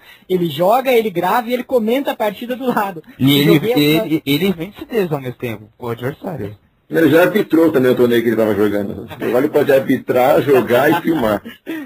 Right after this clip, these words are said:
Speaker 1: É, eu joguei ao lado do Joaquim algumas vezes e ele depois comentava as minhas partidas, assim, coisas que nem eu tinha percebido. Ele, "Pô, seu adversário queria te enrolar no tempo,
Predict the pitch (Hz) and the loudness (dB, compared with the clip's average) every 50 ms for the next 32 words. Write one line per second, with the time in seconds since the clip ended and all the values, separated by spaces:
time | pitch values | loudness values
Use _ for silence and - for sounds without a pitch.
0 | - _ _ 151 139 156 170 180 170 156 170 185 190 220 220 208 180 196 208 226 | -16 _ _ -10 -4 -2 -2 0 -2 -2 -4 -6 -4 -2 -2 -2 -2 0 0 2
1 | 226 214 196 180 185 190 196 185 180 175 180 165 180 175 170 170 _ - 175 180 | 2 2 0 0 0 -2 -2 -4 -6 -12 -10 -6 -6 -6 -6 -8 _ -12 -10 -10
2 | 175 165 175 175 165 156 147 143 143 160 175 208 240 240 247 262 240 220 202 202 | -10 -8 -8 -8 -8 -8 -8 -8 -6 -2 -2 -2 -2 -4 -8 -6 -2 0 0 0
3 | 214 262 202 214 - - 208 220 220 - - 247 240 226 190 - 185 185 214 214 | 0 0 -2 -4 -2 -2 -4 -4 -4 -4 -8 -4 -2 -2 -2 -2 -2 -2 -2 -2
4 | 196 190 175 185 185 180 - - 180 160 160 160 - - 196 202 185 190 170 156 | -2 -4 -6 -6 -8 -8 -6 -6 -6 -4 -6 -6 -10 -10 -10 -8 -8 -8 -8 -8
5 | 156 - - 185 190 226 302 269 - - 185 196 196 208 208 - - 202 165 160 | -10 -10 -10 -10 -10 -8 -8 -10 -8 -6 -4 -4 -2 -4 -6 -8 -10 -10 -8 -6
6 | 175 190 226 262 202 196 202 196 - 220 175 - 185 180 - - 180 165 190 190 | -6 -4 -2 0 2 2 2 2 0 -4 -4 -2 -4 -6 -4 -4 -4 -2 0 -2
7 | 214 202 - 311 302 247 - 277 226 233 226 233 - _ - 285 285 269 269 - | -2 0 2 2 2 2 0 -4 -10 -8 -8 -10 -10 _ -6 -4 -4 -4 -4 -8
8 | 262 277 277 - - 254 202 214 220 240 247 220 - 190 233 277 277 247 220 190 | -8 -8 -8 -8 -6 -4 -2 0 0 0 0 -2 -4 -2 -2 0 0 -2 -4 -6
9 | - 202 180 151 135 | -8 -8 -10 -10 -10